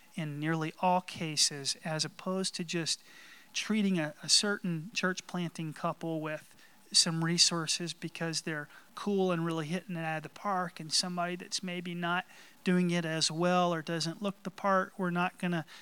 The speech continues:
say yes to as much help here, and we're gonna, and I just said, I just said, "We get, we gotta," and, and one of the board members looked across the room and said, and said, "Well, what are we just gonna do, not plant churches?"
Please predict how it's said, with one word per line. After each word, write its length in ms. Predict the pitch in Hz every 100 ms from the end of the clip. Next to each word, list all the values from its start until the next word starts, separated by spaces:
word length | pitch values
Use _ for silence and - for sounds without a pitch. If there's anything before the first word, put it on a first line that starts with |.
| -
say 320 | - 180 175
yes 460 | 175 175 175 -
to 220 | - 190 170
as 160 | 165
much 320 | 170 175 -
help 300 | - 175 165
here, 440 | - 214 208 202 196
and 180 | 170 165
we're 120 | 170
gonna, 260 | 175 170 151 - - -
and 120 | 190 175
I 100 | 185
just 280 | 196 180
said, 300 | - 180 165 -
I 80 | 185
just 220 | 180 180
said, 240 | - 180 196 - - -
"We 80 | 165
get, 160 | 180
we 140 | 190 175
gotta," 340 | 175 208 202 -
and, 180 | 175 170
and 180 | 170 160
one 100 | 180
of 40 |
the 100 | 196 165 -
board 260 | 170 175 170
members 480 | 165 160 160 156 160
looked 280 | 170 - - - -
across 440 | - - 165 165 -
the 120 | 165
room 320 | 160 165 160
and 140 | 151 143
said, 240 | 160 143 - - - -
and 140 | 156
said, 240 | - 156 - - - - -
"Well, 120 | 202
what 280 | 202 220 330
are 60 |
we 80 | 381
just 200 | 349 349
gonna 160 | 330 302
do, 160 | 269
not 300 | 190 220 320
plant 220 | - 339 277
churches?" 640 | 294 302 311 320 - -